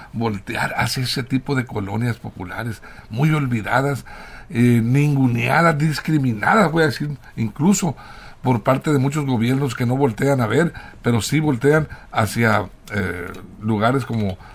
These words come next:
Mazatlán, por ejemplo, en donde se han descargado grandes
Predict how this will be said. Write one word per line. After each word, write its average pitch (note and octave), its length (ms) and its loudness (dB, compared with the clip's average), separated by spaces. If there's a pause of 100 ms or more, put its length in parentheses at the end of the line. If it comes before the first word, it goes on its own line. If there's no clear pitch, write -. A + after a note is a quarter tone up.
Mazatlán, G#2+ 640 -2
por A2+ 160 -2
ejemplo, A#2+ 320 -2
en A#2 80 -2
donde A2 180 -4
se G#2+ 240 -6 (180)
han A#2+ 160 -2
descargado A#2 560 0
grandes A#2+ 460 -2